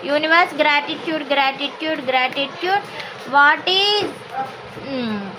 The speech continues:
చూసే వ్యూయర్స్ పర్సన్ పాస్ట్, ప్రెజెంట్, ఫ్యూచర్ చెప్పండి యూనివర్స్. చూసే వ్యూయర్స్ పర్సన్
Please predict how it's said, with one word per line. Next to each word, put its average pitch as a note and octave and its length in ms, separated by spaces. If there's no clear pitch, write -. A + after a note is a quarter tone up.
చూసే E4+ 320
వ్యూయర్స్ E4 640
పర్సన్ C#4+ 560
పాస్ట్, D4+ 380
ప్రెజెంట్, D4+ 380
ఫ్యూచర్ C#4+ 480
చెప్పండి C#4 360
యూనివర్స్. C4+ 600
చూసే E4 340
వ్యూయర్స్ D4+ 600
పర్సన్ C4+ 340